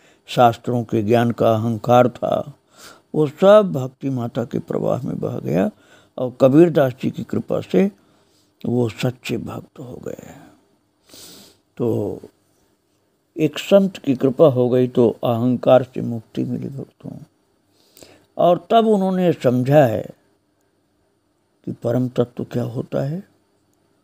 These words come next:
और जीवन साधु का क्या होता है, हमें कैसे रहना चाहिए। राम नाम ही परम धन है, परम मंत्र है, श्री राम नाम का ही पूजन करना चाहिए। और श्री राम नाम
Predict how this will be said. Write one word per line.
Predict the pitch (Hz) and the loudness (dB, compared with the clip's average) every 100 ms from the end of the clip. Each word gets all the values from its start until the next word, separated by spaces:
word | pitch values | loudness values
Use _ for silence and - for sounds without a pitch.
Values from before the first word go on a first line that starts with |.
| _ _ _ _ _ _ _ - | _ _ _ _ _ _ _ -6
और | 120 | -6
जीवन | 113 120 123 131 | -4 -2 0 0
साधु | 123 117 117 123 | 0 0 2 0
का | - | -2
क्या | - - 113 | -6 -4 -4
होता | 117 - - 123 | -4 -6 -6 -4
है, | 131 143 | -6 -8
हमें | 117 131 131 | -6 -2 0
कैसे | 131 113 - | 0 0 -2
रहना | 123 110 - | -4 -4 -8
चाहिए। | - - - - 185 _ _ _ _ _ _ _ - | -8 -8 -8 -10 -18 _ _ _ _ _ _ _ -2
राम | 135 143 160 | 2 4 2
नाम | 160 156 156 | 2 4 4
ही | 160 165 | 4 4
परम | 165 151 151 160 | 4 4 4 4
धन | 151 147 | -2 -4
है, | 147 156 | 2 2
परम | 160 - 139 156 156 | 4 4 4 4 2
मंत्र | 147 156 131 | 0 0 2
है, | 143 160 180 151 - _ _ _ _ - | 6 8 8 6 -2 _ _ _ _ 0
श्री | 151 | 2
राम | 143 147 165 | 4 2 2
नाम | 170 151 165 | 0 0 0
का | 175 170 | 2 4
ही | 165 | 4
पूजन | - 135 147 185 | 2 -2 2 2
करना | 175 156 147 143 | 2 2 4 2
चाहिए। | 139 139 147 170 151 - _ _ _ _ _ _ _ _ _ | 2 2 4 6 6 4 _ _ _ _ _ _ _ _ _
और | - 139 135 | 0 2 2
श्री | - - 135 | -2 -2 2
राम | 135 139 156 | 4 4 4
नाम | 151 151 139 143 151 156 147 | 2 0 2 2 4 2 0